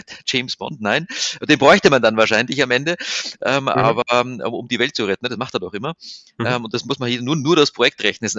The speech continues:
Speaker 1: retten, ist eine einfache Aufgabe dann. Ähm, ne, genau, aber so, also man muss schon von der, <laughs> von der
Speaker 2: Ja.
Speaker 1: Organisation her, <laughs> von der Organisation her schon Erfahrung haben, man muss schon wissen, wie das geht und auch das Thema Design Thinking oder
Speaker 2: Ja.
Speaker 1: wie, wie, wie ich generell jetzt so starte, da sollte man Erfahrung haben, aber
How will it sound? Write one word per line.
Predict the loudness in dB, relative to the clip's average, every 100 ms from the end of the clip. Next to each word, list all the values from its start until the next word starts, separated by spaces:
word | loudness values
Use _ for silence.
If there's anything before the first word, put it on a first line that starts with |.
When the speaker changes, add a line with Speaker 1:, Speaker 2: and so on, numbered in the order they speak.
| -6
Speaker 1:
retten, | -6 -6 -6
ist | -8
eine | -6
einfache | -6 -8 -6
Aufgabe | -6 -6 -10 -8
dann. | -10 -10 -10 -10 -4
Ähm, | -4 -2
ne, | -2
genau, | 0
aber | 0 0
so, | 2 0 -2
also | -6
man | -2 0
muss | 0 -2
schon | -2 -2
von | 0
der, | 0
<laughs> | 0 -2
von | -2
der | 0
Speaker 2:
Ja. |
Speaker 1:
Organisation | 0 0 -2 0 -2 0
her, | -2 4
<laughs> | 4 4 2 -6 -8 -6 -4 -4 -4 -8
von | -8 -2
der | 0
Organisation | 0 0 -4 -2 -4
her | -2 -2
schon | -4 -8 -6
Erfahrung | -6 -2 -2 -2 -2
haben, | -4
man | -4
muss | -6
schon | -8
wissen, | -8 -10
wie | -6
das | -6 -6
geht | -8 -8
und | -8 -8
auch | -8
das | -8
Thema | -10 -10
Design | -10 -8 -8 -8
Thinking | -10 -8 -6
oder | -2 -2
Speaker 2:
Ja. |
Speaker 1:
wie, | -4 -10
wie, | -12 -10
wie | -12
ich | -8
generell | -4 -2 -2
jetzt | -4
so | -8
starte, | -10 -8 -4 -4 -4 _ _ _ _ _ _
da | -6
sollte | -2 0 0
man | -2
Erfahrung | -2 -4 -6 -8
haben, | -6 -6 -4
aber | -4 -6